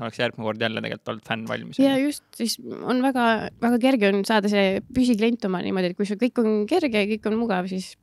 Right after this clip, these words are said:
Speaker 2: ja, ja nagu on see kakskümmend kaheksa reegel on ju, et, äh, kaheksakümmend protsenti suurte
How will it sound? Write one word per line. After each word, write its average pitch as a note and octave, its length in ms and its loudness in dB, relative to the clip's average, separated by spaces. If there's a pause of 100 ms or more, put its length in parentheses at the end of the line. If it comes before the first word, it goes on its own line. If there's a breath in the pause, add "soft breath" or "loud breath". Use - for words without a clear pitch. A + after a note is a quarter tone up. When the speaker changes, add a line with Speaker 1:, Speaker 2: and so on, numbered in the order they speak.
(380)
Speaker 2:
ja, G#3 260 2 (460 soft breath)
ja G3+ 220 2
nagu A3 280 4 (160)
on G#3+ 160 0
see A3+ 100 0
kakskümmend A3 320 0
kaheksa A3+ 240 -2 (280)
reegel F#3+ 240 2
on F3+ 140 -2
ju, F#3+ 200 -2
et, - 260 -10
äh, F#3 380 0
kaheksakümmend A3 460 0
protsenti G#3+ 480 2
suurte G#3+ 420 0